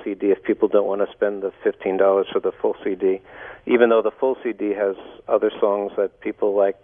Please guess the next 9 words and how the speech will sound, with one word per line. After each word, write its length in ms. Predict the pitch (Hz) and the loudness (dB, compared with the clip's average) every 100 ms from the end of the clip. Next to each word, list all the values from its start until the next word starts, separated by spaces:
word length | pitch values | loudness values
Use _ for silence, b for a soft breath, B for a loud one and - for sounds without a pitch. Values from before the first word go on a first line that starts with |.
| - | -4
uh, 180 | 92 90 - | -2 -2 -4
from, 140 | 98 - _ _ _ _ | -8 -8 _ _ _ _
uh, 260 | 98 95 92 - | -2 0 -2 -2
balloon 320 | 98 104 107 | -2 0 0
releases 640 | 104 104 104 101 110 101 101 95 | -2 0 -2 -2 -2 -2 -4 -10
and 140 | 95 | -10
walks 340 | 95 98 101 - | 2 2 2 -6
to 60 | - | -2
remember, 560 | 101 101 101 98 98 | 0 2 0 4 2